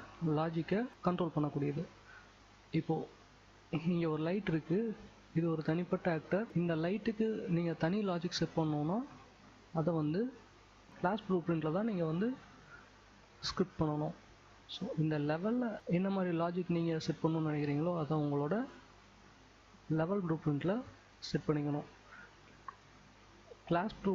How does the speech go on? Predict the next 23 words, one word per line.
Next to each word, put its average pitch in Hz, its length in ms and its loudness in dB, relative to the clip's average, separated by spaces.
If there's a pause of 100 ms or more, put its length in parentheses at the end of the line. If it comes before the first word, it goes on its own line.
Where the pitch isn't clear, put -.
பிரிண்ட்டை 170 340 0 (600)
நம்ம 156 120 2 (120)
புதுசு, 175 220 0 (200)
நம்ம 180 220 2
தான் 185 160 -4
கிரியேட் 160 200 0
பண்ணிக்க 147 300 0
முடியும். 156 280 0 (800)
லெவல் 196 260 0
ப்ளூ 175 200 2
பிரிண்ட்டை 156 300 2 (420)
நம்ம 180 220 0 (100)
கிரியேட் 165 240 0
பண்ண 151 180 2
முடியாது. 147 340 0 (520)
ஒன்ஸ் 208 260 0
நீங்க 196 160 0
இங்க 160 240 2
வந்து 170 180 2 (1900)
மேப்ஸ் 156 300 -4 (800)
தேர்ட் 160 200 0
பர்சன் 151 280 0
தானா 147 160 0